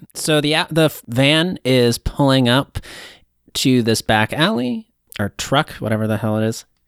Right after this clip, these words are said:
Spin identity is specifically something that you use on individuals and, or, like, a group of individuals. So it'll be something that you use once you're actually talking to,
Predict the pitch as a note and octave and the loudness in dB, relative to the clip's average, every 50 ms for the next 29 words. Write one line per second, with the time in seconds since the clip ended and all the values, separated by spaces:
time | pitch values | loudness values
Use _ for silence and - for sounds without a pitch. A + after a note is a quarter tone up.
0 | _ _ - - - - A3 A3+ A#3 G#3+ E3+ D#3 D#3 D#3 D#3 D#3+ E3 D3 F#2+ B2 | _ _ -4 -4 -2 0 2 2 2 4 4 4 6 6 6 4 4 2 4 4
1 | B2 A#2+ A2 - - - - - - - B2 A#2 B2+ - C#3+ B2+ B2 A#2+ - - | 4 4 4 2 0 0 0 0 0 2 2 0 0 2 4 4 4 4 2 2
2 | A#2 - B2 A#2+ A2+ A2+ - - G#2 G#2 G2 G#2+ G#2+ G#2+ G2+ G2 - G2 F#2+ G2 | 0 2 2 2 2 2 2 0 0 0 2 4 4 4 4 2 2 2 4 4
3 | G2+ G2+ G#2+ A2+ A2 A2 - _ _ _ _ _ - B2 B2 A2+ G#2 A#2 A2+ - | 4 4 4 4 2 2 -2 _ _ _ _ _ 0 2 2 4 4 2 2 2
4 | D#3 F3 A3 A#3+ A#3 - - - - A#2 G#2+ G2+ G2+ - G#2 A2 G2+ G2 G2 F#2+ | 2 2 2 2 0 -2 -4 -2 2 2 2 2 2 0 2 2 2 4 2 0
5 | - G2+ F2 G2 G#2 A#2+ - - D#3 B2 C3 C3+ C#3 C3+ C3+ C#3 C3 - D#3 F3 | 0 -4 -2 0 0 0 2 2 0 2 4 2 2 2 0 0 0 0 0 0
6 | - - - - B2+ A2+ G#2+ G#2+ G#2+ A2+ G2+ A2+ A2 - - A#2 G#2+ - A2 A2 | 0 -2 0 2 2 2 4 4 2 2 4 2 2 2 2 0 0 2 2 2
7 | G#2+ G#2 G#2+ F#2+ G#2+ G#2+ G2+ G2+ G#2 G2+ - G#2+ G2+ - G#2 G2+ G2 - - G2+ | 4 2 2 0 0 0 2 2 2 2 2 0 0 2 2 2 2 0 -2 -6
8 | - - G2 F#2+ - G#2 F#2+ F#2+ - - - A2 G2+ G2 G2 F#2+ F#2+ G2 | -2 -2 -2 0 0 -2 -4 -2 -4 -2 0 2 2 2 2 2 2 0